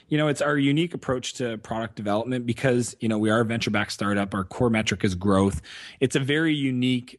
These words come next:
place that most bootstrap startups, uh, and I was one of them in the past, and I'm, I have a lot of friends that have bootstrapped. Bootstrapping and venture-backed are two different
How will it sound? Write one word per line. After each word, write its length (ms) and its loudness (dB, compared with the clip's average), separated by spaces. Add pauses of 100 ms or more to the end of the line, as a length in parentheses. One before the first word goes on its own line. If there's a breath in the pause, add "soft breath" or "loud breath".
place 340 0
that 180 -8
most 540 0
bootstrap 480 0
startups, 680 0
uh, 280 -4
and 140 0
I 120 2
was 180 0
one 160 -2
of 80 -2
them 320 0
in 100 -4
the 80 -4
past, 460 -4
and 120 -2
I'm, 200 0
I 80 -6
have 120 -2
a 40 -2
lot 160 2
of 60 -4
friends 260 0
that 80 2
have 120 0
bootstrapped. 460 0 (440 loud breath)
Bootstrapping 760 2
and 140 0
venture-backed 560 -2
are 60 -4 (120)
two 260 2
different 460 -2